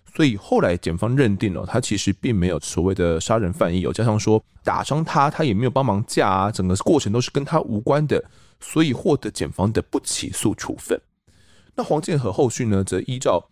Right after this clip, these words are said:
杀人罪哦来提起公诉，未成年的儿子呢，则是由少年法庭来审理哦。那后续的判决结果是如何，哦，就由我这边来补充。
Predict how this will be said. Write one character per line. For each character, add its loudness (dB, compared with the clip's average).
杀 0
人 2
罪 2
哦 -2
来 0
提 -8
起 -6
公 2
诉， 0
未 4
成 -4
年 -2
的 2
儿 0
子 0
呢， 2
则 -4
是 0
由 2
少 2
年 0
法 -6
庭 -2
来 -4
审 0
理 -2
哦。 -8
那 -4
后 0
续 -2
的 2
判 -2
决 0
结 -2
果 2
是 -2
如 2
何， 2
哦， -8
就 -2
由 2
我 -2
这 -8
边 0
来 -2
补 -8
充。 -6